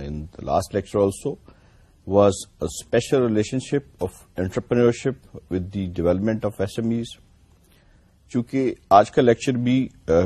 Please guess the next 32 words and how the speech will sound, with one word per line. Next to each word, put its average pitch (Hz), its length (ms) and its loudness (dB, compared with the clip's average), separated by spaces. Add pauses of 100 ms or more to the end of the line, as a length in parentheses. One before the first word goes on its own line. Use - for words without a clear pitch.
(100)
پچھلے - 320 -2
لیکچر 113 320 0
سے، 113 400 0 (360)
uh, 71 420 -2 (160)
انٹر 95 260 2
ریلیٹڈ 117 500 2
ہے، 98 140 4 (580)
لہذا 98 280 4
میں 117 140 6
تھوڑا 131 260 6
سا 135 100 0 (100)
سمرائز 95 440 4
کروں 131 240 4
گا 143 160 4 (480)
پچھلے 120 280 2
لیکچر 110 320 4
کو 131 280 0 (220)
تاکہ 95 380 4
آپ 90 320 6 (360)
کوریلیٹ 113 440 6
کر 123 120 4
سکیں 117 340 -2
ان 113 140 0
دونوں 107 180 2
لیکچرز 104 380 0
کو۔ 165 180 -6 (840)
لاسٹ 107 260 10
لیکچر 127 240 4
میں 131 160 4
ہم 117 180 4
نے، 120 300 4 (120)
uh, 78 340 2